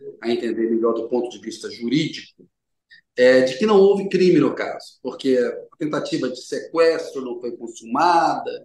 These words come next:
enfim, o planeja-, ficou numa coisa de planejamento, e até o próprio planejamento tem as suas, é, é, é, é...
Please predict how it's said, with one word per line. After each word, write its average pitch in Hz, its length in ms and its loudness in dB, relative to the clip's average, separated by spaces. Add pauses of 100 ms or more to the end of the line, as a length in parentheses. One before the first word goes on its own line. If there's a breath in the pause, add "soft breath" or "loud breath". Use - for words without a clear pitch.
(360)
enfim, 127 300 -2
o 127 100 0
planeja-, 143 560 2
ficou 151 360 -2
numa 131 220 0
coisa 131 180 -4
de 131 80 -6
planejamento, 131 640 -2
e 165 40 -2
até 190 120 -6
o 185 120 -8
próprio 160 600 -4 (300 soft breath)
planejamento 151 600 4
tem 170 160 6
as 165 140 -2
suas, 151 560 2
é, 131 60 -8
é, 127 480 -6
é, 120 380 -8
é... 113 560 -10